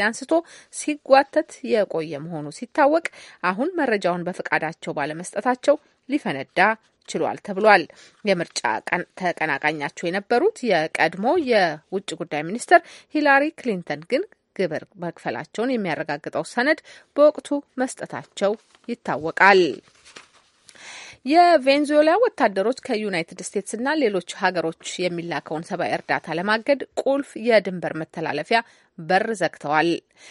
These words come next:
በትላንትናው ዕለትም ቬንዙዌላ ከኮሎምቢያ በሚያገናኘው ድልድይ መሀል ግዙፍ ብርቱካናማ ቀለም ያለው ነዳጅ ጫኝ መርከብና ሁለት ሰማያዊ ኮንቴነሮችን አኑረው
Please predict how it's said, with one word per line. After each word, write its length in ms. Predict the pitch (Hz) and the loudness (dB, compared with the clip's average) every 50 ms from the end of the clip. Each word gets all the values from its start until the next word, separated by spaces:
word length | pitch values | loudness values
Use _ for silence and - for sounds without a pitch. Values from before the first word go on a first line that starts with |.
| - _ - | -20 _ -6
በትላንትናው 800 | 180 190 - - 185 160 143 147 170 - 156 156 156 156 156 147 - _ _ - | -4 -4 -4 -2 -2 -2 -2 -2 -6 -10 -10 -8 -6 -4 -4 -4 -4 _ _ -2
ዕለትም 420 | 202 226 262 269 269 - 320 330 403 427 | 0 2 2 2 2 0 -2 -2 -2 -4
ቬንዙዌላ 540 | - 277 240 220 208 180 180 165 160 170 208 247 262 | -2 -2 0 0 0 0 0 0 2 2 2 2 2
ከኮሎምቢያ 580 | - 220 - - 190 180 165 156 151 160 160 139 156 | 0 -6 -4 -4 -4 -4 -4 -6 -6 -6 -6 -6 -6
በሚያገናኘው 800 | 165 165 165 165 175 175 170 - 165 160 160 156 156 170 170 151 151 | -6 -8 -8 -6 -6 -8 -6 -4 -6 -6 -4 -6 -8 -8 -8 -8 -10
ድልድይ 420 | 170 - 202 202 190 196 196 180 180 | -8 -8 -10 -8 -8 -8 -6 -6 -6
መሀል 320 | 185 202 208 220 269 285 277 247 | -6 -6 -6 -4 -4 -4 -4 -2
ግዙፍ 320 | 226 302 269 269 320 330 - | -2 -2 0 0 -2 -2 -4
ብርቱካናማ 720 | - 320 294 - - 269 - 233 196 185 165 160 165 147 - - | -6 -8 -8 -6 -8 -8 -6 -4 -2 -2 -2 -4 -4 -8 -10 -8
ቀለም 260 | - 151 160 160 165 | -6 -6 -6 -4 -4
ያለው 320 | 147 151 170 208 240 294 - - - - _ _ - | -4 -4 -4 -2 -2 -2 -2 -4 -14 -20 _ _ -6
ነዳጅ 380 | 233 240 247 233 247 226 202 - - - | -2 -2 0 0 0 0 -2 -4 -6 -4
ጫኝ 260 | - 160 170 160 139 151 | -2 0 0 -2 -4 -8
መርከብና 520 | 160 170 175 - - 220 214 247 247 254 262 262 | -8 -8 -8 -4 -4 -2 -2 -2 -2 -4 -6 -6
ሁለት 300 | - - 269 254 254 - - | -6 -4 -2 -2 -2 -2 -6
ሰማያዊ 380 | - 254 220 196 175 170 160 147 - | -8 -6 -4 -2 -2 -2 -4 -4 -8
ኮንቴነሮችን 800 | - 190 180 180 180 190 180 175 175 196 - - - 269 277 _ _ - | -8 -10 -8 -8 -8 -8 -8 -6 -6 -8 -8 -6 -6 -6 -6 _ _ -2
አኑረው 400 | 220 214 190 170 165 190 233 | -2 -2 -2 0 2 2 2